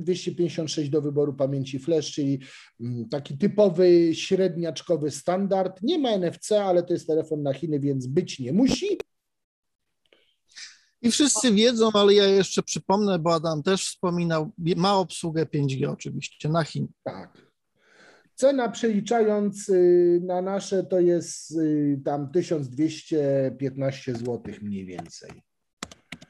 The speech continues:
Speaker 1: Nawet, o, widzę, że teraz nie dopisałem, teraz dopisałem w tekście, przepraszam tych, co czytali już wcześniej, y, dopisałem w złotówkach, bo nie zdążyłem przeliczyć. Zapomniałem.
Speaker 2: No i, no i nor-, nordy nowe, słuchaj, się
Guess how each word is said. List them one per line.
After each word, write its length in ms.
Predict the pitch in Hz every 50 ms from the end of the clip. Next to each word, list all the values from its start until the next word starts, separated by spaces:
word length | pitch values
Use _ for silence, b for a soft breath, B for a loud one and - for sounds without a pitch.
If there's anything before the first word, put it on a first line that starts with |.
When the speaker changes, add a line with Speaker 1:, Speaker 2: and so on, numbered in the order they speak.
| - - _ _ _ _ _ _ _
Speaker 1:
Nawet, 300 | 104 104 117 117 - -
o, 160 | 90 95 95
widzę, 280 | 98 113 113 110 113 107
że 120 | 110 113
teraz 320 | - 117 117 110 - -
nie 100 | 120 117
dopisałem, 560 | 113 113 107 - 120 - - 113 110 107 104 101
teraz 240 | 107 92 87 85
dopisałem 480 | - 95 - - 98 - - 90 87 85
w 80 | - _
tekście, 380 | - 90 - - - - 87
przepraszam 580 | - - - 69 - 104 98 - 107 101 95 98 - _ _ _
tych, 160 | - - -
co 160 | - - 107 101
czytali 460 | - 110 107 - 101 104 104 101 98
już 220 | 101 - - -
wcześniej, 520 | - - 202 202 - - 202 196 190 190 B B B B B B B B B B B B B B B _ -
y, 220 | 95 85 80 82
dopisałem 540 | 92 113 - - 101 - - 95 90 90 90
w 40 | 87
złotówkach, 540 | 98 92 87 90 92 175 - - 175 170 160
bo 80 | - -
nie 140 | - 78 -
zdążyłem 400 | - 76 76 76 156 - - -
przeliczyć. 600 | - - - - - 62 - - - _ _ _ B B B B B B B B B B B B
Zapomniałem. 400 | - - - - 165 180 214 214
Speaker 2:
No 60 | 220 208
i, 100 | 202 180
no 160 | 196 220 226
i 280 | 233 233 233 208 - -
nor-, 380 | 208 196 214 233 262 262 220 190
nordy 460 | 208 240 269 269 262 214 190 185 175
nowe, 360 | 165 156 147 139 151 147 143
słuchaj, 420 | 143 - 165 143 - 143 143 135 135
się 80 | 202 240